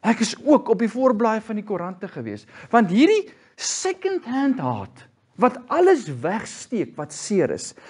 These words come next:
het probeer om aanvaarding te kry op maniere, het homself so verloor, dat hy so verander het na die wêreld. Hè?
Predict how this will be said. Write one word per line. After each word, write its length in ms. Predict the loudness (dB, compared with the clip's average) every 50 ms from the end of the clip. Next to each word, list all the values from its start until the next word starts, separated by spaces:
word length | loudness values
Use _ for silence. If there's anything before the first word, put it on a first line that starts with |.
| -6 2
het 160 | 2 2 2
probeer 420 | 2 -2 0 2 2 4 4 4 4
om 120 | 2 2
aanvaarding 880 | 0 -2 -2 -2 -8 -8 -2 0 2 2 2 2 0 0 -2 -4 -4 -4
te 80 | -6
kry 260 | -8 -6 -4 -2 0 0
op 120 | -2 -2
maniere, 800 | -2 -4 -2 -2 -2 -2 -2 -2 -2 -2 -2 -2 -2 -4 -6 -10 _ _ _ _ _ _ _ _ _ _ _ _ _ _ _ _ _ _ _ _ _ _ _ _ _ _ _ _ _ _ _ _ _ _ _ _ _ _ _ _ _ _
het 160 | -4 -2 0
homself 420 | 0 -2 0 0 -2 -2 -2 -2 -6
so 400 | -10 -10 -8 0 2 4 4 4
verloor, 580 | 2 0 0 2 2 2 2 0 -4 -6 -10 -16 _ _ _ _ _ _ _ _ _ _ _
dat 160 | -12 -10 -6
hy 100 | -4 -4
so 400 | -4 -6 -8 -10 -6 0 0 0
verander 880 | 0 -2 -6 -4 -2 -2 -2 -2 -4 -2 2 4 4 4 4 4 2 0 -2 -6
het 260 | -6 -8 -8 -8 -8
na 160 | -8 -6 -6
die 140 | -6 -6 -6
wêreld. 680 | -6 -8 -10 -10 -10 -12 -14 -16 -16 _ -20 -20 -20 _ _ _ _ _ _ _ _ _ _ _ _ _ _ _ _ _ _
Hè? 180 | -2 0 0 0